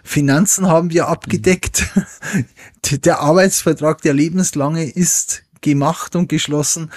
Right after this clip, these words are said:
Speaker 1: Wer wird deine Nummer drei?
Speaker 2: Fällt ja grad, äh, tatsächlich, ah, so eine,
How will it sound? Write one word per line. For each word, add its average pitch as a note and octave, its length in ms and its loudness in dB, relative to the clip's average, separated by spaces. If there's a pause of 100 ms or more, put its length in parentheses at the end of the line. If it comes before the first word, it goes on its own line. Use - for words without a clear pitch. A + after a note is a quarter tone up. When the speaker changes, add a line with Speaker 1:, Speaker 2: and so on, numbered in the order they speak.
(160)
Speaker 1:
Wer C3 180 -2
wird D#3 160 -2
deine D3+ 240 -2
Nummer D3 260 -4
drei? - 320 -10 (320)
Speaker 2:
Fällt C#3 220 -10
ja D3 140 -10
grad, - 360 -14 (120)
äh, - 100 -12 (180)
tatsächlich, - 680 -14 (1300)
ah, A#2 340 -8 (320)
so - 140 -10
eine, A#2 180 -2